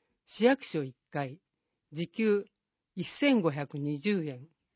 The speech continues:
書類、面接、履歴書を二月二十二日木曜日までに本人が直接担当へ。生活支援課、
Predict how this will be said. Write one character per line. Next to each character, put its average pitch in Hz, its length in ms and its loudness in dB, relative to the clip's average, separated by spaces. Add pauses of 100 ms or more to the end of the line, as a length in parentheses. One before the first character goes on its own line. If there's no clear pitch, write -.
(280)
書 190 220 -2
類、 220 400 2
面 170 280 0
接、 - 480 -6 (720)
履 180 120 0
歴 262 220 2 (100)
書 202 160 4
を 151 200 -4
二 170 140 2
月 247 280 4
二 240 240 4
十 202 160 2
二 147 300 0
日 151 200 -8
木 160 360 0
曜 247 180 6
日 165 80 2
ま 151 160 0
で 143 100 -4
に 143 200 -6 (400)
本 247 260 6
人 143 260 -2
が 139 160 -10 (240)
直 170 100 -4 (120)
接 247 240 0
担 180 260 -2
当 143 300 -4
へ。 139 140 -12 (1300)
生 254 240 6
活 214 200 -4 (180)
支 185 80 -2
援 165 200 2
課、 147 280 -6